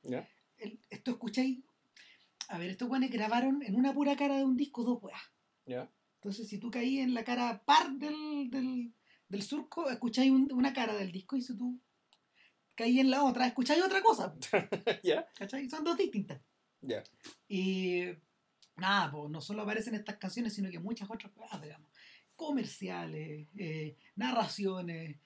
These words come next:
Speaker 2: pedazos de sketch. Es un, eh, eh, es la locura, esa weá es la locura. Y están hechas
Speaker 1: Mm.
Speaker 2: con mucho cuidado.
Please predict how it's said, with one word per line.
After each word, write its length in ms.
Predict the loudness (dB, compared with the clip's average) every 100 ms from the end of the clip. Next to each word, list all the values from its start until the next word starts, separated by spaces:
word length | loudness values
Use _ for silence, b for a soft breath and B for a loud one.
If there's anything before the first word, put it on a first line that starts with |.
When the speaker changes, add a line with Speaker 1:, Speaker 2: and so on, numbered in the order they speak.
| b _
Speaker 2:
pedazos 540 | 0 4 4 2 -8
de 80 | -12
sketch. 600 | -18 -12 -10 -10 -12 -18 -10
Es 160 | -6
un, 240 | -4 -6 -6
eh, 300 | -6 -8 -8
eh, 600 | -8 -6 -6 -10 -14 _ _
es 140 | -4
la 120 | 0 2
locura, 320 | 2 2 0
esa 200 | -4 -8
weá 140 | -8
es 60 | -8
la 120 | -8
locura. 180 | -10 -20 _ _ _ _ _
Y 80 | -10
están 220 | -4 -4
hechas 180 | -4 -8
Speaker 1:
Mm. 20 |
Speaker 2:
con 100 | -6
mucho 200 | -6 -4
cuidado. 380 | -6 -8 -10 -14